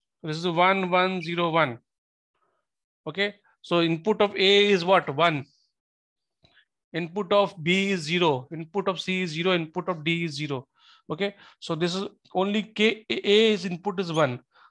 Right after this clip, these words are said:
So one come here, all become zero, zero, zero because their input is zero. Okay. Now it was second thing, second pulse. Second pulse, now Q A, this Q A is one.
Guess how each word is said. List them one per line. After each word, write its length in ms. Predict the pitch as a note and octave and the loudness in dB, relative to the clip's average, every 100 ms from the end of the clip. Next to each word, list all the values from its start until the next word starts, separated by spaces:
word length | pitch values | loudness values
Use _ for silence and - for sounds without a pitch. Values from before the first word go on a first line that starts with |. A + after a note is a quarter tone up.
| _ | _
So 100 | - | 0
one 240 | G#3 G#3+ | 0 2
come 200 | G#3 G3+ | 2 2
here, 300 | F#3+ G3 F3+ - - | 2 2 0 -6 0
all 220 | E3 F#3+ | 4 4
become 300 | F#3 F#3 F#3 | 2 -4 -6
zero, 240 | D#3+ F3+ | -6 -6
zero, 280 | F3+ E3 E3+ | -4 -4 -6
zero 180 | D#3+ E3+ | -4 -4
because 220 | E3+ E3+ | -4 -4
their 160 | E3 E3+ | -2 0
input 340 | D3+ D3+ E3 | -2 -4 -8
is 100 | E3+ D#3+ | -8 -6
zero. 240 | D3+ D#3 D3+ _ _ _ _ _ _ _ _ _ _ _ _ | -4 -4 -6 _ _ _ _ _ _ _ _ _ _ _ _
Okay. 200 | D#3+ F#3 G3 _ _ _ _ _ _ _ _ _ _ _ _ _ _ - | -14 -14 -16 _ _ _ _ _ _ _ _ _ _ _ _ _ _ -2
Now 460 | G#3 A3+ G#3+ A3+ - | 4 6 6 2 -4
it 140 | G#3+ | -6
was 120 | G3+ | -6
second 540 | - - G#3+ G#3 A#3+ A3+ | -6 2 2 4 2 4
thing, 320 | A3+ F3+ C3 - _ | 4 4 0 -8 _
second 440 | - F#3+ F#3 A3+ A3 | -4 -2 0 -2 2
pulse. 340 | G3+ D3+ - - _ _ _ | 2 2 -6 -16 _ _ _
Second 320 | - F3+ A3+ | -4 -2 -2
pulse, 340 | G#3 G#3 A3 F3+ | 2 2 2 0
now 200 | G3 G3+ | 0 0
Q 320 | - G#3 A3+ | -4 -4 -2
A, 100 | A3+ | -2
this 220 | F#3+ G3+ | -4 -12
Q 260 | - G#3 A3+ | -10 -2 2
A 160 | A3 | 4
is 140 | A3+ F3 | 2 2
one. 300 | G#3 E3 | 2 2